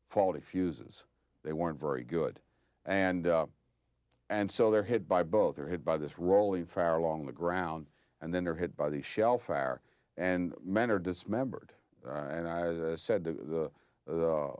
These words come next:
the one Confederate soldier said, I, I, he remembered seeing body parts flying like feathers before the wind.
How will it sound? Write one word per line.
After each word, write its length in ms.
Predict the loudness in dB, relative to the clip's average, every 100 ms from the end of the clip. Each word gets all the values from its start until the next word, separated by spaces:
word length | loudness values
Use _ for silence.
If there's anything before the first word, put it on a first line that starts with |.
| -12
the 100 | -6
one 240 | -2 -2 -4
Confederate 380 | -6 -4 -4 -2
soldier 280 | -2 -2
said, 220 | -4 -2 0
I, 440 | -2 _ _ -4
I, 100 | -4
he 220 | -4 -4
remembered 500 | 0 0 0 0 -2
seeing 440 | -4 -2 0 0 -4 _ _ _
body 280 | 2 2 2
parts 320 | 0 -2 -2
flying 360 | -4 -2 0 -2
like 160 | -4
feathers 400 | -2 -2 0 -2
before 440 | -6 -12 -8 -4 -2
the 80 |
wind. 400 | -2 -4 -6 -10